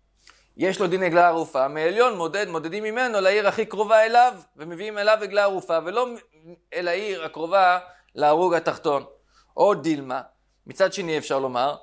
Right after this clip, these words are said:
גם כשההגבהה היא דרך מין במינו, הווי צף, ההרוג העליון נקרא צף,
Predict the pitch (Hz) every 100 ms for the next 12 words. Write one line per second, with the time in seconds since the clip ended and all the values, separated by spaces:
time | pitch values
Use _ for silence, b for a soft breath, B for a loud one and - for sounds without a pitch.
0 | _ _ _ - 151 233 220 220 190 156
1 | 147 185 190 175 202 185 156 190 202 196
2 | 214 254 226 165 196 202 196 - 254 214
3 | 160 151 185 202 196 208 190 180 196 -
4 | 151 143 208